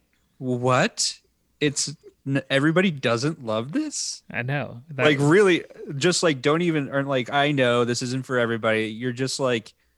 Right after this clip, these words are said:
Speaker 1: "I can't believe people don't like this." <laughs>
Speaker 2: I know everyone,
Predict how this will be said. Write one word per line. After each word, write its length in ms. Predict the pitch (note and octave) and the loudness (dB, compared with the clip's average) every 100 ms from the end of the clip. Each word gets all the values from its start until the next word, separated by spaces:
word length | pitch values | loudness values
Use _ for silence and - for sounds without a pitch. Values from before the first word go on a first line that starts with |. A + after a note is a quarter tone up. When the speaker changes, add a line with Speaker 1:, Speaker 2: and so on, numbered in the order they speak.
| _ _ _ _ | _ _ _ _
Speaker 1:
"I 80 | D3+ | -4
can't 220 | - G3 | 0 0
believe 560 | B2+ G#2 D3+ C4+ D3+ - | 0 -4 -2 -2 -2 -10
people 220 | A2+ A2 | -12 -8
don't 180 | G2+ G2 | -10 -10
like 180 | F2 - | -14 -14
this." 360 | - - - - | -14 -4 -4 -2
<laughs> 40 | |
Speaker 2:
I 60 | D3 | -2
know 160 | G#3 - | -2 2
everyone, 680 | A#2+ D3 D#3 D3 D3 B2 | 2 6 4 4 2 0